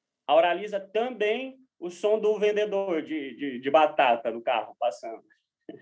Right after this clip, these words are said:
Então, você começa a criar estruturas sonoras que você percebe que tá criando, né? E que essas estruturas sonoras, recriar essas estruturas sonoras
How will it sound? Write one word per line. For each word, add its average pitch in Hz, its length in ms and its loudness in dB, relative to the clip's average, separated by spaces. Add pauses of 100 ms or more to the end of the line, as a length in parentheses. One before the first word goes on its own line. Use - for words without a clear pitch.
(1500)
Então, 202 140 4
você 214 100 2
começa 214 440 6
a 220 40 -2
criar 214 540 0
estruturas 247 880 -4
sonoras 214 640 0
que - 80 -20
você 196 200 -10
percebe 175 680 -2 (320)
que 151 80 -16
tá 165 160 2
criando, 175 580 -2
né? 202 260 -2 (180)
E 175 80 -6
que 196 160 4
essas 262 300 6
estruturas 185 460 -2
sonoras, 175 440 2
recriar 185 540 0
essas 220 220 -4
estruturas 156 540 -10
sonoras 113 560 -6